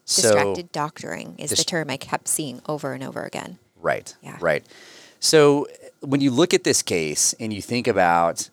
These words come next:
Speaker 1: this phenomenon that people do, and, and we'll talk specifically about cell phones, but you also have some interesting information about, you know, just surgeons and music and in the operating room. But in terms of, you know, what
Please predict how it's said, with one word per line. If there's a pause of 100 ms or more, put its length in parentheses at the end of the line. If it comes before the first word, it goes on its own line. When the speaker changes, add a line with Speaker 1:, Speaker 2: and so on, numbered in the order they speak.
(300)
Speaker 1:
this
phenomenon
that
people
do,
and,
and
we'll
talk
specifically
about
cell
phones,
but
you
also
have
some
interesting
information
about,
you
know,
just
surgeons
and
music
and (380)
in
the
operating
room. (580)
But
in
terms
of, (600)
you
know,
what